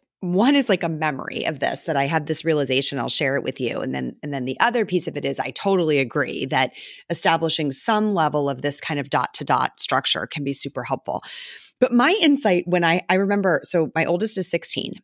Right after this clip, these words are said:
and I took a year off, um, from work when she was born. It was the first time in my life I think I'd ever, like, not had that structure and that rhythm around me. And I had this very deep awareness that my life was no longer running on chronological time.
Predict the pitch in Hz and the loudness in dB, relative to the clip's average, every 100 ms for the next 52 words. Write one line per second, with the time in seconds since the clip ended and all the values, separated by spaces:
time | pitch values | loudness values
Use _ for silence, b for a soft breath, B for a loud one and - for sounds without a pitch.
0 | _ - 156 151 - 165 143 147 180 165 | _ -2 0 0 0 0 0 0 2 2
1 | 117 - - - 165 143 135 131 - 165 | 0 -4 -16 -4 0 2 0 -2 0 0
2 | 151 135 127 143 139 139 131 - 58 - | 2 2 2 0 0 2 0 -2 -6 -8
3 | - _ - - 147 151 - 170 - 139 | -14 _ -10 -4 -2 -2 0 0 2 2
4 | 139 135 135 131 135 143 - 131 143 131 | 2 0 -2 -2 -4 -4 -2 -2 -2 -2
5 | 127 139 135 131 131 127 - 151 127 139 | 0 0 0 0 -2 -4 -2 0 2 0
6 | - 135 127 - 120 135 - 139 - - | 0 -2 -2 -2 -2 -2 -2 0 0 0
7 | 131 131 127 139 135 135 - 131 113 - | -2 -2 -6 -6 -6 -6 -8 -6 -6 -8
8 | - _ B B B B B - 233 220 | -14 _ B B B B B 2 2 4
9 | 214 196 - 262 226 165 139 143 175 170 | 2 2 0 2 2 2 -4 2 4 4
10 | 208 269 202 156 156 - 151 139 135 127 | 4 0 0 0 0 -2 -4 -2 -2 -2
11 | - - 165 151 147 139 143 170 - 226 | 0 0 0 -2 -4 -2 0 0 -2 -2
12 | 190 160 147 143 135 135 143 143 131 131 | 0 0 -2 0 -2 -2 -6 -6 -4 -2
13 | 135 131 139 135 - 143 131 123 113 - | -2 -4 -6 -8 -4 -2 0 0 0 -4
14 | - - - - | -10 -8 -8 -10